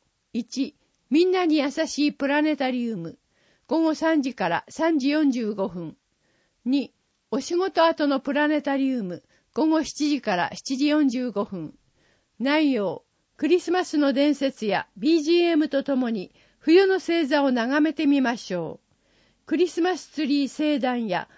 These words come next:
冬のダイヤモンドを紹介します。二、未就学児入場不可。ハッピークリスマスデイズ、十二月二十四日、二十五日。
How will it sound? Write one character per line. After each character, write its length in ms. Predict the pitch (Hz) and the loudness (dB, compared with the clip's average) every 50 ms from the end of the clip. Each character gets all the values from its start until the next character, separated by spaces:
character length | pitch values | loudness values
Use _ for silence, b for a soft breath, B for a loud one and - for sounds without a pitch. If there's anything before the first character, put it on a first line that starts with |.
| b b b | b b b
冬 280 | b - 269 311 359 370 | b 0 4 4 6 6
の 160 | 359 349 302 | 4 4 2
ダ 200 | 226 262 294 311 | 2 0 0 0
イ 40 | 330 | 2
ヤ 140 | 339 330 311 | 2 2 2
モ 160 | 320 320 320 | 2 2 2
ン 80 | 294 | 2
ド 100 | 247 269 | 2 2
を 60 | 240 240 | 0 -2
紹 260 | - - 269 254 262 | -2 -2 -4 -4 -4
介 240 | - - 202 208 220 | -4 -4 -4 -4 -4
し 180 | - - 196 | -6 -10 -10
ま 120 | 175 143 156 | -10 -10 -10
す。 260 | - - - _ _ _ _ _ _ _ _ _ _ _ _ _ _ _ _ _ _ | -12 -16 -20 _ _ _ _ _ _ _ _ _ _ _ _ _ _ _ _ _ _
二、 300 | 233 262 269 247 - _ _ _ _ _ _ _ _ | 0 0 0 0 -2 _ _ _ _ _ _ _ _
未 260 | - 277 302 - - 370 | 2 2 2 4 4 4
就 100 | 370 359 | 4 4
学 280 | 349 320 311 - 302 | 2 0 0 -2 -4
児 180 | 185 208 220 - | -4 -4 -4 0
入 240 | 220 294 320 320 294 | 2 2 4 4 2
場 260 | 226 262 220 208 190 | 2 2 0 0 0
不 160 | - - - | -4 -10 -14
可。 220 | - - 175 - _ _ _ _ _ _ _ _ - _ _ _ _ _ _ _ _ _ _ _ _ _ _ _ _ _ _ _ _ _ | -10 -10 -10 -10 _ _ _ _ _ _ _ _ -20 _ _ _ _ _ _ _ _ _ _ _ _ _ _ _ _ _ _ _ _ _
ハ 140 | - 294 | -2 -2
ッ 60 | 330 - _ | -2 -2 _
ピ 160 | - 359 392 | 2 4 4
ー 60 | 403 403 | 4 2
ク 120 | - 330 | 0 -2
リ 100 | 302 330 | -2 -2
ス 140 | 277 - 302 | -4 -2 0
マ 160 | 302 311 320 | 0 0 0
ス 140 | - - 196 | -2 -6 -4
デ 200 | 170 277 269 254 | -2 -2 -2 -2
イ 80 | 247 | -4
ズ、 220 | 202 - 170 - _ _ _ _ _ _ _ _ _ | -8 -10 -16 -18 _ _ _ _ _ _ _ _ _
十 200 | - 294 339 359 | 0 2 2 4
二 120 | 359 359 | 4 4
月 280 | 339 302 320 - 254 214 | 2 2 0 -2 -4 2
二 200 | 220 294 320 277 | 4 4 4 4
十 240 | 262 330 339 330 311 | 4 2 2 2 0
四 180 | 294 277 277 _ _ | 0 -2 -4 _ _
日、 200 | _ - - - _ | _ -8 -8 -8 _
二 160 | - 220 277 262 | -2 -2 0 0
十 200 | 247 320 320 302 | 0 0 -2 0
五 140 | 233 240 247 | -2 -2 -2
日。 400 | 240 208 190 _ - - 135 | -2 -4 -6 _ -14 -18 -18